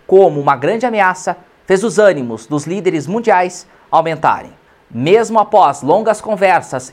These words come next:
entre Putin e presidentes de diversos países relevantes, o posicionamento da Rússia permanece o mesmo. Segue enviando tropas para as fronteiras e navios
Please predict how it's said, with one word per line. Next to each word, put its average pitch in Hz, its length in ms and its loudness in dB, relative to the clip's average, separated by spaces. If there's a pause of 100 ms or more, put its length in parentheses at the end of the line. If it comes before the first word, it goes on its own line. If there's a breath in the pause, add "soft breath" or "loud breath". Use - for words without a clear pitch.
entre 156 380 -6
Putin 135 480 -2 (240 soft breath)
e 156 80 -6
presidentes 156 920 -4
de 139 100 -12
diversos 180 680 -2
países 156 540 -4
relevantes, 190 720 -2 (260 soft breath)
o 175 80 -2
posicionamento 190 880 -2
da 185 120 2
Rússia 175 480 -6 (300 loud breath)
permanece 190 480 0
o 175 40 -2
mesmo. 104 380 -6 (360 soft breath)
Segue 139 560 -2
enviando 151 680 -2 (100)
tropas 214 600 0 (180 soft breath)
para 180 160 2
as 165 100 -4
fronteiras 175 640 -6 (200)
e 185 40 -8
navios 175 640 -4